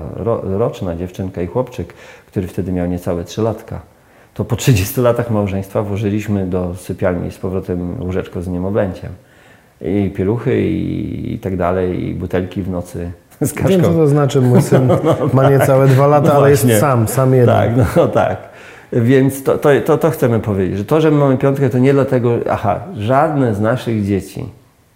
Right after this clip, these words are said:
Speaker 1: nie staraliśmy się, że weźmiemy jeszcze jedno. Za każdym razem były to telefony albo z sądu,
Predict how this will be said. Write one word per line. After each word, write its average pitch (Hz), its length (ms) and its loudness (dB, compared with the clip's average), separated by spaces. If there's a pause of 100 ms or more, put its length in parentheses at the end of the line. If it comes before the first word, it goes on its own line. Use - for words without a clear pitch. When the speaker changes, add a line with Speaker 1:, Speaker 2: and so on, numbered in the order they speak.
(420)
Speaker 1:
nie 117 800 0
staraliśmy 110 720 0
się, 101 180 -4
że 98 160 -6
weźmiemy 98 400 -2
jeszcze 95 280 -8
jedno. 90 260 -6 (160)
Za 90 120 -4
każdym 113 500 -2
razem 104 440 -4 (420)
były 110 180 2
to 107 120 -2
telefony 95 600 -4
albo 117 320 -2
z - 120 -12
sądu, 95 640 -4